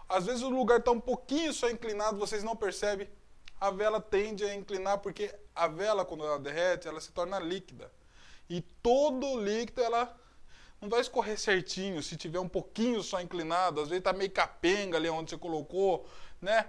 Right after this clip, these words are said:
Tem todo um detalhe que tem que ser analisado primeiro antes de falar que é algum recado de alguma coisa. Então parem de acreditar nesse negócio de vela. Vela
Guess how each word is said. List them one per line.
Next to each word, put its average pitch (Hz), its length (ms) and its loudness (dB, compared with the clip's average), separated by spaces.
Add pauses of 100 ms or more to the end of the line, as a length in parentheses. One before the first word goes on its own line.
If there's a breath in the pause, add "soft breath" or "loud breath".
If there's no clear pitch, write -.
(340 loud breath)
Tem 240 200 0 (420)
todo 294 340 8
um 262 100 2
detalhe 208 600 6
que 185 100 -4
tem 233 180 -4
que 214 120 -6
ser 247 80 2
analisado 220 800 2
primeiro 202 580 -2 (100)
antes 285 540 2
de 269 180 -2
falar 202 920 6
que 294 160 -2
é 208 340 4
algum 214 380 2
recado 220 500 0
de 196 60 -2
alguma 226 420 0
coisa. 180 400 -2 (400 loud breath)
Então 208 240 6
parem 226 560 6
de 202 80 0
acreditar 156 600 0
nesse 147 260 -10
negócio 156 280 -4
de 160 100 -2
vela. 139 460 2 (1120 soft breath)
Vela 156 600 6